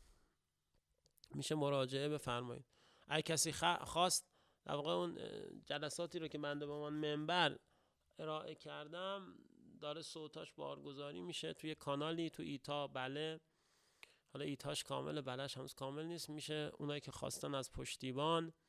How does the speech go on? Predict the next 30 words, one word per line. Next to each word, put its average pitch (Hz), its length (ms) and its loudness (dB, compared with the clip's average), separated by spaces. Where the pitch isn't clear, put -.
در 127 180 2
واقع، 139 340 2
آدرس 143 400 0
اون 160 120 0
کانال 143 460 2
رو 156 120 2
بگیرند 175 600 4
و 165 280 4
تمام 151 320 4
صوتایی 147 460 0
که 139 120 -2
از 135 100 0
سال 135 160 -2
نود 131 320 0
و 135 60 -2
شش - 380 0
تا 139 120 -2
الان 131 540 0
بیان 131 340 2
کردم 139 560 4
رو 165 240 6
می‌تونن 156 400 2
گوش 147 280 0
بدن 120 380 -2
دیگه. 117 340 -6
مثلاً 127 280 -6
بیش 135 300 -6
از 123 140 0
صد 123 260 -2
و 120 160 -2